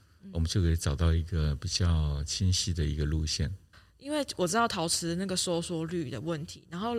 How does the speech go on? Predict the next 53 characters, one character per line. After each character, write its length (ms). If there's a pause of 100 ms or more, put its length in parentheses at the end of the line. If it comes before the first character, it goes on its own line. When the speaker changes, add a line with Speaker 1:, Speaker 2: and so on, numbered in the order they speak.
Speaker 1:
我 120
看 180
老 160
师 120
每 200
一 100
个 120
零 140
件 200
都 120
非 380
常 240
的 260 (440)
精 320
准， 260
精 180
准 220
到 240
好 140
像 260 (120)
没 180
有 120
收 220
缩 180
率 140
这 140
件 180
事 180
情， 160 (280)
我 100
就 240 (320)
当 160
下 160
蛮 220
佩 200
服 300 (320)
老 180
师 220
的 140
严 340
谨。 240 (240)
Speaker 2:
<laughs> 220
啊， 280 (120)
对， 380
非 200
常， 340
非 200
常 200
强 220
迫 180
症。 280 (480)
因 120
为 320